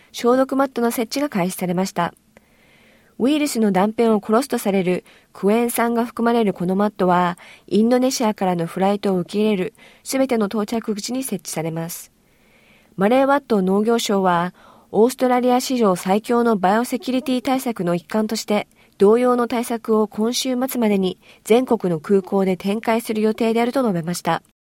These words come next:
一方、ワット氏は、インドネシアとの国境閉鎖は、インド太平洋地域の国の感染症管理能力に対する政府の信頼が失われた場合のみに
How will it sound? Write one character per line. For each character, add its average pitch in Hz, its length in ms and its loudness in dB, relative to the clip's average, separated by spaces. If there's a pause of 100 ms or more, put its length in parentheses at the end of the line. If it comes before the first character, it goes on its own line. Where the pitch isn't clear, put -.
(300)
一 214 140 -2 (100)
方、 269 220 4
ワ 214 120 2
ッ - 20 -6
ト 254 140 -4
氏 220 160 0
は、 190 220 2 (380)
イ 233 140 0
ン 254 60 0
ド 269 100 2
ネ 277 160 0
シ 269 140 -4
ア 220 100 0
と 208 100 -4
の 170 100 -2
国 170 200 -8
境 208 220 -2
閉 214 200 -2
鎖 196 180 -2
は、 196 300 0 (320)
イ 247 160 -2
ン 233 60 0
ド 202 80 0
太 190 240 0
平 240 160 -2
洋 254 220 4
地 262 200 -2
域 254 180 -4
の 185 120 0
国 190 200 -2
の 175 160 -2
感 190 220 -2
染 233 220 -2
症 226 200 0
管 214 220 -4
理 240 80 -4
能 240 200 -2
力 226 200 -2
に 180 100 -4
対 185 220 -4
す 190 140 -8
る 175 180 -4 (420)
政 262 300 0
府 214 80 -6
の 180 120 -2
信 214 280 -2
頼 214 160 2
が 196 100 0
失 226 300 -4
わ 240 100 0
れ 233 100 -2
た 214 120 0
場 196 180 0
合 214 100 0
の 220 140 0
み 262 120 -2
に 220 160 -2